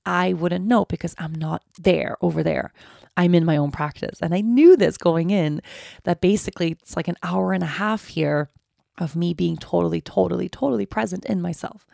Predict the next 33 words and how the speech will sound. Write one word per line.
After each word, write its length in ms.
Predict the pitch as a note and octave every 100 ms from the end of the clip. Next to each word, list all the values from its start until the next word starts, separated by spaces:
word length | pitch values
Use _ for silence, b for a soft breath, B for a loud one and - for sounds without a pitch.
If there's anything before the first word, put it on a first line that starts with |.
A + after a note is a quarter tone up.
| b b b b b b b b b b b
And 120 | F#3+
so 140 | -
I 80 | F3+
start, 500 | E3+ - G3+ G3 - _
and 100 | F#3
I 60 | E3+
start 260 | E3 G3 G3+
moving, 400 | F#3 F3 F3 F3
and 100 | F3
I 60 |
felt 320 | E3+ G3+ G#3
different 340 | D#3+ F3+ - F3+
in 60 |
the 80 | F3
beginning, 560 | E3+ D#3+ E3 D#3+ D#3 E3 b b b b b b b
probably 240 | F#3 F3
because 380 | E3 - F3+ D#3+
I 40 |
was 160 | E3+ E3
on 120 | E3
camera 360 | - D#3+ D#3 D#3
and 140 | D#3
there 40 | D#3
was 140 | D3+
a 60 | -
component 500 | D3+ - D#3 D#3 -
to 120 | D#3+
it 120 | D#3+
where 100 | E3
I 40 | D3+
was, 180 | D3
like, 220 | D#3 C#3+ -
not 440 | D#3 D#3 D#3 D3+